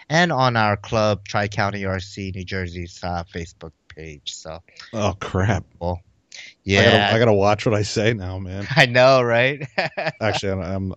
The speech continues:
Speaker 2: I'm not gonna watch what I say.
Speaker 1: No, we'll just go on
Speaker 2: I'll just say it again to your face.
Speaker 1: Yeah, exactly. <laughs> Oh, man. So, yeah, he said, I think he said he's, he asked permission to post it.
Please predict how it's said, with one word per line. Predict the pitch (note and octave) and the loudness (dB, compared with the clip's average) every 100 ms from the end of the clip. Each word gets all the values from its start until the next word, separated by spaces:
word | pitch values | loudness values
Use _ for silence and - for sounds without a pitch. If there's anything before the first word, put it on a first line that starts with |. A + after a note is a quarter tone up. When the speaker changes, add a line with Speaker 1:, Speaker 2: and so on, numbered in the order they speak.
| - | -8
Speaker 2:
I'm | F#2+ | -8
not | F#2 | -8
gonna | F2 | -8
watch | D#2+ F2 - | -8 -8 -8
what | C2 | -12
I | |
say. | - - E2 - | -10 -10 -12 -12
Speaker 1:
No, | F2 E2+ | -14 -10
we'll | G2+ | -10
just | G#2+ | -10
go | A2 | -8
on | G2+ | -4
Speaker 2:
I'll | B2 | -2
just | B2+ - | -2 -2
say | - C#4+ | -2 -2
it | |
again | D#4 D#4 D4 | -4 -4 -2
to | |
your | C4 A3 | 0 0
face. | - B2+ G#2+ - _ _ _ - | 0 -6 -8 -16 _ _ _ 0
Speaker 1:
Yeah, | D3+ C#3 | 4 4
exactly. | A2+ G#2+ G2+ G2+ F#2+ F#2 - _ _ _ - - | 4 2 0 0 -6 -6 -10 _ _ _ -12 -10
<laughs> | G#3 - F3+ - F3+ F#3 _ - - G#3 G3 - | -8 -4 -4 -4 -8 -8 _ -20 -16 -12 -12 -4
Oh, | A#2 A#2+ A#2 | 0 2 4
man. | A#2 A#2 A2 | 4 2 2
So, | A2 A#2+ | -2 -2
yeah, | A2 A#2 A2+ | 2 4 4
he | A#2 | 2
said, | B2+ - D#3+ | -2 2 4
I | D3 | 2
think | - D3+ | 0 -4
he | - D#3 | -4 -6
said | - D3+ | -2 -2
he's, | C#3+ B2+ _ - | -2 -6 _ -6
he | B2+ C#3+ | 0 2
asked | D#3 - | 2 0
permission | C3 A#2+ - A#2+ | -2 0 0 -4
to | G#2+ | -6
post | - A2 G#2+ - | -4 -6 -8 -6
it. | G#2+ G#2 | -4 -4